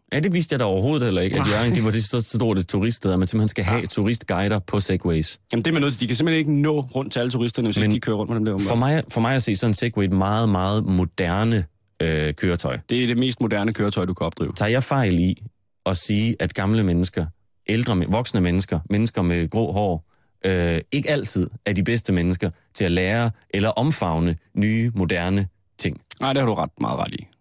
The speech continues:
Speaker 1: Ja, ikke?
Speaker 2: Det, sådan plejer det at være i hvert
Speaker 1: Og så
Speaker 2: fald.
Speaker 1: skal de lære at køre på en Segway.
Speaker 2: Ja,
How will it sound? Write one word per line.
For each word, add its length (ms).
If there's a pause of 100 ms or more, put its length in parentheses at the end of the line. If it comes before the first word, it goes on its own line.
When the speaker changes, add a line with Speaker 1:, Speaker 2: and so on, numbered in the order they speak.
Speaker 1:
Ja, 60
ikke? 160
Speaker 2:
Det, 140
sådan 160
plejer 300
det 60
at 60
være 140
i 20
hvert 100
Speaker 1:
Og 40
så 80
Speaker 2:
fald. 100
Speaker 1:
skal 100
de 120
lære 180
at 60
køre 180
på 100
en 60
Segway. 460 (380)
Speaker 2:
Ja, 100